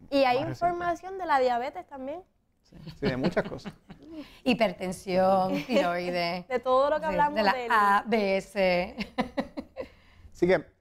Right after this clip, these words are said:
Speaker 2: todo esto que nosotros estamos dándolo es, es su herramienta, la educación que usted está recibiendo hoy, el tiempo, pues ya tú sabes cuáles son los factores más comunes que te pueden afectar a ti, las condiciones más comunes,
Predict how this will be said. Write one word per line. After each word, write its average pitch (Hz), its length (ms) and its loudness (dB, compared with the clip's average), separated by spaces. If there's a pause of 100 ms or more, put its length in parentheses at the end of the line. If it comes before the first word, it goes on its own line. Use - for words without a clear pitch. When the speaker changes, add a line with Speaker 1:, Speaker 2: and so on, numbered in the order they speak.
(220)
Speaker 2:
todo 160 100 2
esto 185 140 0
que 202 80 4
nosotros 196 120 2
estamos 190 260 -2
dándolo 180 360 2
es, 139 240 2
es 143 100 -14
su 175 160 4
herramienta, 151 600 2
la 131 80 4
educación 135 520 4
que 185 60 4
usted - 120 -4
está 175 140 0
recibiendo 165 540 2
hoy, 143 140 4
el 135 100 -2
tiempo, 160 380 -8
pues 135 180 4
ya 135 120 4
tú 175 120 -4
sabes 196 300 2
cuáles 165 260 -4
son 175 80 -12
los 170 100 -10
factores 151 400 -4
más 151 160 -2
comunes 151 320 0
que 151 120 -6
te 143 120 0
pueden 131 280 -2
afectar 143 420 0
a 139 80 4
ti, 143 80 -2
las 135 100 -2
condiciones 135 420 -2
más 147 120 4
comunes, 185 420 2